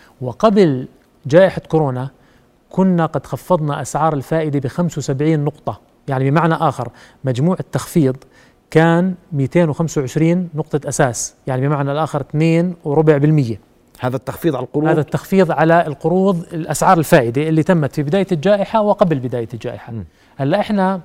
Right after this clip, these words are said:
Speaker 1: من بداية ال-، العام الحالي لما بدأت عمليات رفع أسعار الفائدة لحد الآن رفعنا ثلاث رفعات، مجموعهم مية وخمسة وعشرين نقطة، وبالتالي إحنا ما زلنا بعد عملية الرفع الأخيرة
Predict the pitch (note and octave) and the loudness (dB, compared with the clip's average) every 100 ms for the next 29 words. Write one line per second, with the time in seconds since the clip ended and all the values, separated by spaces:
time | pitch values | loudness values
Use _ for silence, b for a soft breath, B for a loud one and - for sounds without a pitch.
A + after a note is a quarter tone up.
0 | E3 D#3+ C#3+ D#3 F3 F3+ D3+ D3 E3+ F#3+ | -10 -6 -4 0 0 0 0 0 2 2
1 | F3+ F3 C#3+ C3+ C#3+ C#3+ C#3 D#3 D#3+ C3 | 2 -2 -4 -4 -8 -8 0 2 2 0
2 | D#3+ C#3 C3 B2+ B2+ E3 D3+ C3+ C3 C3+ | 0 0 -2 -4 0 0 0 -2 -4 -4
3 | C#3 C#3+ C#3 B2 A#2+ C#3 B2 B2+ D3 D3 | -4 -4 -6 -6 -4 -6 -4 -6 -4 -4
4 | F3+ B B - B2+ A3 F#3+ E3 D#3+ D#3+ | -6 B B -12 -2 0 0 -2 -2 0
5 | D3 E3+ F#3+ b b b - C#3+ - F3+ | 0 -2 -6 b b b -10 -6 -2 -2
6 | F3+ F3 - E3+ C#3+ B2+ A#2+ C3 F3 - | -2 -2 0 0 0 -6 -4 -2 -4 -10
7 | _ _ C#3+ C#3+ C#3+ G#3 G3 - F#3 G3 | _ _ -6 -4 -2 -2 -2 -4 -4 -4
8 | F3 D#3 F#3 F3 - E3 D#3+ C3+ F3+ E3+ | -6 -2 0 0 -4 -6 -6 -4 -2 -2
9 | E3+ - G#2+ _ b b b b C3+ A#2+ | -4 -6 -12 _ b b b b -8 -8
10 | - G3+ G3+ E3+ F3 E3+ D3+ F#3 G3+ D#3+ | -4 0 2 0 -4 -6 -2 0 2 2
11 | D3+ B2+ A#2+ B2+ C#3 C3 C3+ F3+ D#3+ D3+ | 0 -2 -4 -4 -2 -4 -4 -2 -2 -4
12 | - D3+ D3 D#3 E3+ D3+ | -4 -6 -6 -2 0 0